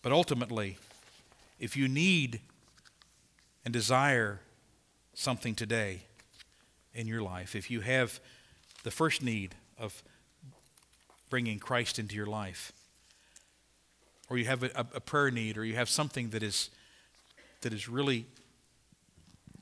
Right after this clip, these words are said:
needing to be talked about and shared about and prayed about, we have elders in the back of the room that are ready to receive you.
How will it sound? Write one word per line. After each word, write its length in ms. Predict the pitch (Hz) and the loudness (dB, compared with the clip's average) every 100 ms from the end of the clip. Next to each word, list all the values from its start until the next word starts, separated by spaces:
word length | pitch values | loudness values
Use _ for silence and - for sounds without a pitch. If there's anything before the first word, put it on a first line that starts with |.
| - - - - - - | -18 -16 -18 -18 -20 -8
needing 360 | 131 123 120 | -2 0 0
to 60 | 113 | -2
be 100 | 110 | -4
talked 340 | - 127 - | 2 2 0
about 280 | 117 107 110 | -4 -2 -2
and 120 | 104 | -4
shared 260 | - 127 113 | -2 0 0
about 340 | 101 101 107 | -2 -4 -4
and 200 | 98 95 | -8 -10
prayed 180 | - 143 | -4 -4
about, 300 | 98 90 90 - _ _ _ - - - _ | -4 -8 -12 -16 _ _ _ -20 -20 -20 _
we 80 | 151 | -2
have 100 | 135 | 2
elders 280 | 139 123 101 | 2 0 -2
in 40 | |
the 60 | 107 | -2
back 260 | 117 113 | 0 0
of 80 | 107 | -4
the 60 | 107 | -4
room 320 | 113 101 95 | -4 -4 -6
that 160 | 101 98 - - _ | -8 -8 -16 -20 _
are 80 | 117 | -4
ready 280 | 110 120 131 | 0 0 0
to 140 | - | -2
receive 380 | 120 117 160 123 | -2 0 0 -2
you. 200 | 101 90 | -4 -6